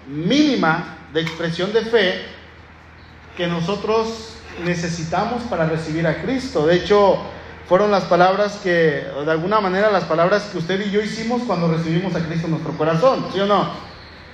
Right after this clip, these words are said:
Pedro nunca le dijo, "Señor, tú eres un gran maestro", no,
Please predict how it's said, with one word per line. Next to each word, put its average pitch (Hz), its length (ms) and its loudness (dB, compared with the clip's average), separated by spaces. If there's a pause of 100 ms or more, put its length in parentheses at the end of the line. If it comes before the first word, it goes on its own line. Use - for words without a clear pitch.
(120)
Pedro 220 280 4
nunca 233 260 2
le 202 100 4
dijo, 214 300 2
"Señor, 233 540 2
tú 233 120 6
eres 269 300 4
un 269 180 -2
gran 254 280 0
maestro", 220 920 0
no, 214 420 2